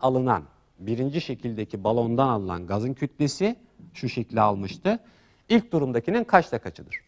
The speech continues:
E, gazın kütlesi mol sayısıyla orantılı.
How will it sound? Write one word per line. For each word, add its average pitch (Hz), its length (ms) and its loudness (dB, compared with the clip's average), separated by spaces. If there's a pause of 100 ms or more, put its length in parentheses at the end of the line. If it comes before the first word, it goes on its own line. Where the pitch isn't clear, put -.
(920)
E, 180 120 8
gazın 190 540 12 (640)
kütlesi 214 680 6
mol 214 240 12
sayısıyla 117 500 0
orantılı. 95 640 -2